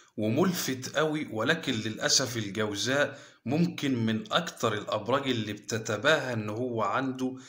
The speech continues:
الملكة دي، ولذلك هو واحد برضو من أكتر الأبراج العرضة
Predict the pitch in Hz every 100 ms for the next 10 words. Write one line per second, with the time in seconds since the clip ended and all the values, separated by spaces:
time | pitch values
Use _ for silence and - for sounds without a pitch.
0 | - _ 113 110 113 127 110 - 95 87
1 | 82 104 113 113 156 190 175 139 139 131
2 | 180 175 131 110 135 135 117 110 110 -
3 | - - 107 107 - 101 120 139 143 -
4 | - - - 113 101 120 143 131 139 135